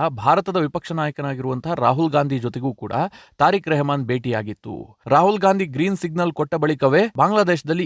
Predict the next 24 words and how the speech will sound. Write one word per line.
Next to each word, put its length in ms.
ಈ 100
ಎಲ್ಲಾ 220
ಗಲಭೆಗಳಾಯ್ತು. 920
ಬಾಂಗ್ಲಾದೇಶದ 640
ಗಲಭೆಗೆ 440
ರಾಹುಲ್ 280
ಗಾಂಧಿಯವರ 400
ಸಪೋರ್ಟ್ 460
ಇದೆ 140
ಎನ್ನುವ 220
ಅರ್ಥದಲ್ಲಿ 800
ಬಾಂಗ್ಲಾದೇಶದ 580
ಖ್ಯಾತ 300
ಪತ್ರಕರ್ತ 560
ಸಲಾಹುದ್ದೀನ್ 560
ಚೌಧರಿ 340
ಒಂದು 260
ವರದಿಯನ್ನ 420
ಪ್ರಕಟ 320
ಮಾಡಿದ್ರು, 440
ಆ 240
ರೀತಿಯಾಗಿ 360
ಆರೋಪ 360
ಮಾಡಿದ್ರು. 480